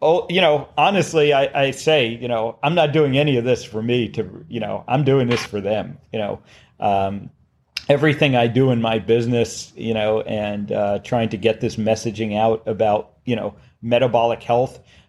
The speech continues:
um, is really, you know, yes, I want to help the people that I'm helping directly, but what I really want to do is help their children,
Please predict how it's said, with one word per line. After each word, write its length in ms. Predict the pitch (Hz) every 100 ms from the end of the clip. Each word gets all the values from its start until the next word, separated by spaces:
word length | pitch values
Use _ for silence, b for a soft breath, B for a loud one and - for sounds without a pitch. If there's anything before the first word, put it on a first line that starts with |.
| -
um, 460 | 117 110 107 110 -
is 180 | 135 113
really, 640 | 113 151 156 143 123 120 _ -
you 100 | 127
know, 240 | 104 113 - _ _
yes, 340 | 123 139 151 156
I 60 |
want 220 | 143 139 123
to 40 |
help 320 | - 143 135
the 80 | -
people 360 | - 135 123 117
that 160 | 110
I'm 120 | 104
helping 440 | 95 123 123 131 120
directly, 680 | 107 104 117 - 131 135 131 b b b _
but 380 | 139 143 - -
what 160 | - 147
I 60 | 120
really 320 | 123 165 147
want 200 | 131 123
to 60 |
do 240 | 117 127 120
is 140 | 113
help 240 | 131 123 -
their 140 | 113
children, 720 | - 147 131 110 110 104 98